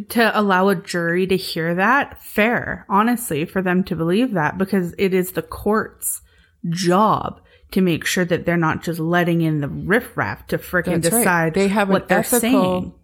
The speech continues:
Speaker 2: they have an ethical responsibility.
Speaker 1: No, I know.
Speaker 2: And here's what we found out. Now, this same kid, now a grown adult, admits that he lied,
Speaker 1: Mm-hmm.
Speaker 2: but before he was even put on the stand, his, um, like, a worker, a jailer, a counselor, something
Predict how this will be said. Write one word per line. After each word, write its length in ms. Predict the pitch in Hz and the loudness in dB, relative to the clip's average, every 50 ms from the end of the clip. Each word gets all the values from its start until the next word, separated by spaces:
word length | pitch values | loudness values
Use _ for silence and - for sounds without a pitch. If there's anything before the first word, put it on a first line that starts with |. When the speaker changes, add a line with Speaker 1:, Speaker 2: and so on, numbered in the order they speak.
| _ - | _ -4
Speaker 2:
they 80 | 214 214 | -2 0
have 160 | 220 220 196 | 0 0 -2
an 100 | 202 - - | -2 -4 -2
ethical 400 | 190 208 208 - 214 - 208 185 | -2 -2 -2 -2 -6 -2 -2 -2
responsibility. 880 | 170 170 165 - - 180 170 170 - 175 226 285 254 247 226 196 185 170 | -2 -2 -4 -4 -4 -4 -4 -4 -2 0 2 2 2 2 2 2 2 2
Speaker 1:
No, 160 | 156 147 160 | 0 0 -2
I 100 | 247 302 | -2 -2
know. 140 | 240 - - - | -2 -4 -2 0
Speaker 2:
And 140 | 196 190 | 2 2
here's 300 | 170 160 196 208 196 180 | 4 2 2 0 0 0
what 100 | 190 - - | -4 -4 -2
we 120 | 180 170 | -2 -4
found 340 | - - 180 156 156 170 220 | -2 -2 0 0 0 2 2
out. 300 | 285 262 160 - - - - - _ _ _ _ - | 2 2 2 0 -2 -10 -18 -20 _ _ _ _ 0
Now, 140 | 175 165 165 | 0 2 2
this 240 | 151 165 170 160 - | 0 0 -2 0 0
same 380 | - - 196 185 180 170 165 | 0 0 2 2 2 0 0
kid, 440 | - - - 277 240 214 202 185 175 | -4 -2 0 0 2 2 0 -2 -2
now 220 | 170 165 165 156 151 | -2 0 0 0 0
a 60 | 143 | -2
grown 280 | 151 165 165 151 151 - - | 0 0 0 0 0 -2 0
adult, 420 | 240 254 233 190 180 175 170 - - | 0 0 2 2 0 -2 -2 -4 -6
admits 400 | 160 156 170 220 247 220 170 - | -6 -4 0 0 0 0 -2 -6
that 140 | - 151 139 | -8 -6 -4
he 120 | 170 180 | -4 -6
lied, 540 | 170 180 220 269 277 233 196 190 196 190 - - - - - - | -4 -2 0 0 2 2 2 0 -2 -4 -6 -10 -20 -20 -14 -8
Speaker 1:
Mm-hmm. 120 | 220 196 | -6 0
Speaker 2:
but 340 | 202 277 294 - 190 190 190 - - - - | 2 2 4 2 0 -2 -6 -10 -14 -12 -6
before 400 | - 180 - - - 208 214 214 | -6 -6 -6 -4 0 2 2 2
he 160 | - - 208 | 2 0 0
was 180 | 196 196 170 - | 0 0 0 0
even 220 | 185 170 175 165 | 0 0 0 0
put 180 | - - 202 190 | 0 0 0 2
on 140 | 185 175 | 2 2
the 80 | 160 147 | 2 0
stand, 580 | - - - - 240 247 220 190 170 175 175 - - - - - - - - | 0 -2 0 2 2 2 4 4 2 0 -2 -4 -10 -20 -20 -20 -20 -10 0
his, 400 | 220 226 220 208 190 - - - - - - - - - - - - - | 2 2 2 2 0 -4 -6 -8 -16 -20 -20 -20 -20 -20 -20 -20 -10 -4
um, 360 | 165 170 160 156 151 - - - | -2 0 2 0 0 -2 -4 -4
like, 240 | 165 160 - - - - - - - - - | -4 -4 -6 -8 -18 -20 -20 -20 -20 -18 -10
a 140 | - 160 151 | -8 -6 -6
worker, 540 | 151 156 180 190 190 - 214 214 214 214 - - | -2 0 0 0 0 0 0 2 2 2 2 0
a 60 | 156 | -2
jailer, 480 | 151 135 - 175 170 175 185 185 185 180 | -4 -2 0 0 2 2 2 2 2 0
a 60 | 160 | -2
counselor, 500 | - - 165 165 175 175 - - 180 170 | -4 -2 -2 -2 0 -2 -2 -2 -2 -2
something 560 | - - 175 175 175 - 190 190 185 170 | -2 0 0 0 -2 0 0 -2 -2 -2